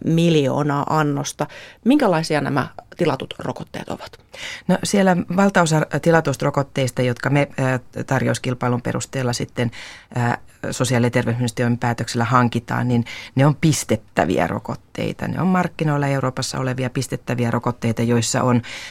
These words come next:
Speaker 2: kaksi A-virusta ja yksi B-virus. Ää,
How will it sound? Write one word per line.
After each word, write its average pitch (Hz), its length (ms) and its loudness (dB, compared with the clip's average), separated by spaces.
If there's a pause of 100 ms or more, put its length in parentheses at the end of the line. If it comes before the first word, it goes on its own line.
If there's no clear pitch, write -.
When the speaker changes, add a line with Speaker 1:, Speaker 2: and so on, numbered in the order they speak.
Speaker 2:
kaksi - 400 0
A-virusta 143 640 2
ja 123 240 4
yksi - 300 -2
B-virus. 95 640 0 (400)
Ää, 110 340 0